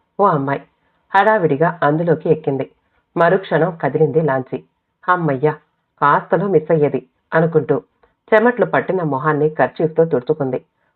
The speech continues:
"హాయ్ మృదుల, hello, how are you?" అంటూ పలకరించారు లాంచీలో ఉన్నవాళ్ళు. ఆమె చిరునవ్వుతో అందరికీ ఒకేసారి విష్ చేసింది. "హాయ్ గైస్" అంటూ భుజానికి వేలాడుతున్న హ్యాండ్ బ్యాగ్ తీసి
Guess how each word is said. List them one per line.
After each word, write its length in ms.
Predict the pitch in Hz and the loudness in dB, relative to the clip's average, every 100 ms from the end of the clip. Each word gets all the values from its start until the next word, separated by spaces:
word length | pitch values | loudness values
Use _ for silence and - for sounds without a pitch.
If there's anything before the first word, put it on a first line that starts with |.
| _ _ | _ _
"హాయ్ 240 | 180 220 233 | 2 4 4
మృదుల, 420 | 165 190 214 165 - _ _ _ 160 | 2 2 2 0 -4 _ _ _ 2
hello, 240 | 160 240 | 4 4
how 480 | 160 - _ 156 226 | 2 -6 _ 0 2
are 120 | 233 | 2
you?" 100 | 185 139 _ _ - | 0 -2 _ _ -2
అంటూ 240 | 156 143 | 0 2
పలకరించారు 680 | 220 147 156 160 160 151 135 - _ _ _ _ | 0 2 0 0 -2 -2 -6 -8 _ _ _ _
లాంచీలో 500 | 156 156 196 156 196 | 0 0 0 0 0
ఉన్నవాళ్ళు. 440 | 165 147 143 131 - _ _ _ - | 0 0 0 -2 -6 _ _ _ 0
ఆమె 200 | 208 214 | 2 2
చిరునవ్వుతో 640 | - 147 156 190 165 165 | 0 2 2 2 0 0
అందరికీ 600 | 185 147 147 175 165 135 - _ _ _ | 0 0 0 -2 0 -4 -4 _ _ _
ఒకేసారి 560 | 180 190 247 233 143 196 | 0 4 4 4 0 0
విష్ 280 | 147 135 160 | -2 0 -2
చేసింది. 360 | 151 139 139 - _ _ _ - | 0 -4 -6 -10 _ _ _ 0
"హాయ్ 280 | 214 240 175 | 2 4 4
గైస్" 340 | 165 165 165 _ 147 | 4 4 0 _ -2
అంటూ 260 | 143 151 - - _ _ - | 0 0 0 -6 _ _ -2
భుజానికి 440 | 185 240 247 233 | 2 4 4 2
వేలాడుతున్న 640 | 170 139 202 190 165 160 170 | 2 2 4 2 0 -2 -2
హ్యాండ్ 300 | 151 143 165 | 0 0 0
బ్యాగ్ 220 | 170 165 | -2 -2
తీసి 320 | 139 147 139 | -4 -4 -6